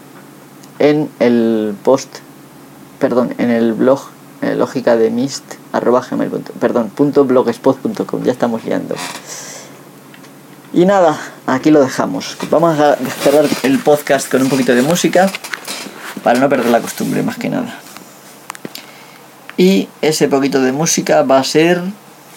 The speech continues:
pues no lo sé. Me podíais pedir alguna pieza y así cambiábamos, porque seguramente, venga, este va a ser. Nada, ya de aquí me despido de vosotros. Muchísimas gracias por el pod-, por escuchar el podcast.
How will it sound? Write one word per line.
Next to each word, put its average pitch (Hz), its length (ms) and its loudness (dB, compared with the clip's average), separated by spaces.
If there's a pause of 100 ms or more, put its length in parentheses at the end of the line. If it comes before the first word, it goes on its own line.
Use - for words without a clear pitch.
pues 226 140 -6
no 247 100 2
lo 110 140 0
sé. - 180 -8 (1200)
Me - 80 -6
podíais 156 320 2
pedir 160 360 2 (960)
alguna 135 360 2
pieza 156 200 0
y 135 60 0
así 139 180 0
cambiábamos, 127 840 0
porque - 200 -6
seguramente, 139 760 0 (400)
venga, 120 200 0
este 131 220 -2
va 113 60 0
a 104 40 -6
ser. - 180 -12 (760)
Nada, 143 220 4
ya 147 140 4
de 165 80 4
aquí 160 180 0
me 147 140 2
despido 139 380 2
de 135 60 2
vosotros. 156 360 2
Muchísimas 143 400 2
gracias 143 180 2
por 135 140 2
el 127 260 2
pod-, 147 160 2 (120)
por 135 200 2
escuchar 135 340 0
el 131 120 2
podcast. 156 500 -2